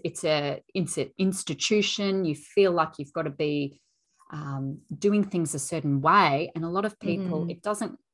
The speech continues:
Speaker 1: feel good. So when people are like, "Oh, thank gosh, I can, I, I finished now, I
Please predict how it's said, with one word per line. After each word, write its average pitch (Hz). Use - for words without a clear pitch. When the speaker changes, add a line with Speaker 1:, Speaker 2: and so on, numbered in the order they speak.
Speaker 1:
feel 381
good. 143
So 165
when 233
people 202
are 165
like, 151
"Oh, 175
thank 170
gosh, 151
I 143
can, 160
I, -
I 247
finished 254
now, 151
I 139